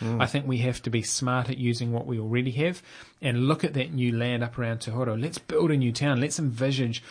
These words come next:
Speaker 2: what a new community there could look like with a, uh, maybe there's another school, uh, maybe there's a, uh, shops, maybe there's a medical facility. You know, let's, if we've got a greenfield site, let's develop that and build something from scratch that
Speaker 1: Mm.
Speaker 2: we want and that people will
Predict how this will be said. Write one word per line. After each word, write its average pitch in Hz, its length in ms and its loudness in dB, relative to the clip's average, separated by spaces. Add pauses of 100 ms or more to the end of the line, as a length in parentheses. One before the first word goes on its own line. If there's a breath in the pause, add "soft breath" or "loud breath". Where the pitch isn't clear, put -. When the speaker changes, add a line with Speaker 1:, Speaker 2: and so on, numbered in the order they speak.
(140 loud breath)
Speaker 2:
what 123 220 2
a 131 80 -2
new 131 220 4
community 127 540 0
there 120 180 0
could 117 180 -6
look 131 300 -2
like 127 240 0
with 117 240 -8
a, 107 180 -6 (320 loud breath)
uh, 113 160 -4
maybe 120 300 0
there's 113 200 -2
another 104 260 -6
school, 131 720 0 (300)
uh, - 160 -10 (300)
maybe 113 280 -4
there's 113 200 -4
a, 104 280 -6 (440 loud breath)
uh, 117 100 -8
shops, 151 440 2
maybe 120 200 2
there's 113 200 0
a 104 40 -6
medical 139 360 0
facility. 127 480 -2
You 127 80 -2
know, 131 140 2
let's, 175 360 0
if 143 220 -6
we've 135 180 0
got 165 200 0
a 147 40 0
greenfield 123 600 0
site, 120 460 -2 (420 loud breath)
let's 131 260 0
develop 120 480 0
that 117 220 -2
and 113 120 -2
build 117 240 -4
something 123 300 -4
from 117 180 -8
scratch 117 360 -4
that 117 120 0
Speaker 1:
Mm. 101 60 -2
Speaker 2:
we 113 80 -2
want 117 280 0
and 117 120 -2
that 110 140 -6
people 120 300 -6
will 113 180 -4